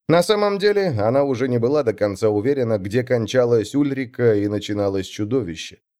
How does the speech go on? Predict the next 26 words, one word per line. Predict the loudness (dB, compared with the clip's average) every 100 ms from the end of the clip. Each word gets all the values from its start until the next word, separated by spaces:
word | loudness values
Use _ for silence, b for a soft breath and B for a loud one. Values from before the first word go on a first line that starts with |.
| _ _ _
Это | 0 2
было | 2 2 2
именно | 0 0 0 -2
здесь. | -4 -10 -12 -14 -20 _ _ _ 2
Не | 2 2
в | 2
первый | 2 2
раз | 2 2 2
она | 0
задавалась | -2 0 2 2 0 0
вопросом, | -2 0 0 0 -2 -4
что | -4 -2 0
же | 0 -4
стало | 2 2 4 2
с | 0
восставшим | -2 -6 -6 0 2 2 0 -6 -4
из | -6 -8
Прага. | -4 2 2 2 -6 -14 -20 _ _ _ _ _ _ -4
"Дамир?" — | 2 4 4 4 4 2 0 _ _ _ _ 0
позвала | 2 4 2 2 -2
она. | -6 -12 _ _ _ _ _ -2
Вождь | 4 6 4 2
унголов | 0 4 4 4 2 2
вышел | 0 2 0
из | 0
боя. | -2 -4 -4 -6